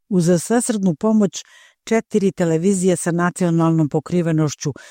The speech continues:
Pinka, Prve, Happy i B devet dva, e, kršeći zajedno sa njima zakon o javnom informisanju, medijima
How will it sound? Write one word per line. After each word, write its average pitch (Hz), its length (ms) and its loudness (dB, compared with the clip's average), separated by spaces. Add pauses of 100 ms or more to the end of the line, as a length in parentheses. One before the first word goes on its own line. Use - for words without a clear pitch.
(300)
Pinka, 190 380 0
Prve, 175 320 0
Happy 160 480 -6
i 151 40 -8
B 160 200 0
devet 143 320 -2
dva, 202 280 0
e, - 1000 -4
kršeći 190 640 0 (220)
zajedno 175 480 2
sa 151 140 -4
njima 170 280 2
zakon 160 420 -2
o 147 60 2
javnom 151 800 2
informisanju, 175 800 0
medijima 175 680 0